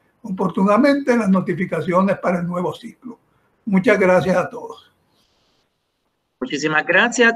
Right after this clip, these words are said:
Speaker 2: Damos entonces por finalizada la actividad. Recuerden que durante todo el año continuaremos celebrando los setenta y cinco años de fundación del Centro de Investigaciones Históricas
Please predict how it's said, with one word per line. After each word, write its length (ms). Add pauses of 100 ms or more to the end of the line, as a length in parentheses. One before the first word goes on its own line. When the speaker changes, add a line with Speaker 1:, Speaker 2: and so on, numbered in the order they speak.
Speaker 2:
Damos 280
entonces 400
por 220
finalizada 500
la 60
actividad. 380
Recuerden 420
que 100
durante 260
todo 180
el 60
año 200
continuaremos 640
celebrando 480
los 80
setenta 320
y 60
cinco 400
años 260
de 100
fundación 640
del 160
Centro 360
de 40
Investigaciones 460
Históricas 600